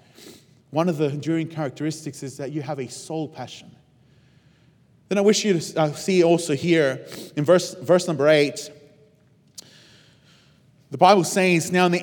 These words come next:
eighteenth year of his reign, when he had purged the land and the house," just notice that. "On the eighth year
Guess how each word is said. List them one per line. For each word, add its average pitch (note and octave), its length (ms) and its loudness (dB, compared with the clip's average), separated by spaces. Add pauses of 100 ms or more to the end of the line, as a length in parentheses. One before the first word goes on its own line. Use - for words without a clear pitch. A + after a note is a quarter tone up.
eighteenth G#3+ 560 2
year F#3 240 4
of D#3 60 4
his C3+ 200 -2
reign, C3+ 520 0 (420)
when C#3 140 -2
he E3 80 0
had D#3+ 240 2
purged F3+ 340 4
the D#3+ 60 -4
land C#3 420 0
and C#3+ 80 -6
the C3 60 -4
house," D3 680 -6 (960)
just - 160 -16
notice G3+ 220 -8
that. G#2 220 -10 (3500)
"On F3+ 100 0
the G3+ 200 -4
eighth A3+ 400 0
year E3+ 360 2